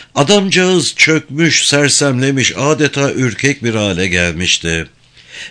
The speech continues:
Bir ayak sesi duysa irkiliyor, birisine seslenseler "Bana mı?" diyerek sözünü kesiyordu. Halbuki bir vakitler Galata'nın hatırı sayılır külhan beylerindendi.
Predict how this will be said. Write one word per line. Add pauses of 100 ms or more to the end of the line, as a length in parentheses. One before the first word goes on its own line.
Bir
ayak
sesi
duysa
irkiliyor, (240)
birisine
seslenseler
"Bana
mı?"
diyerek
sözünü
kesiyordu. (1600)
Halbuki
bir
vakitler
Galata'nın
hatırı
sayılır
külhan
beylerindendi.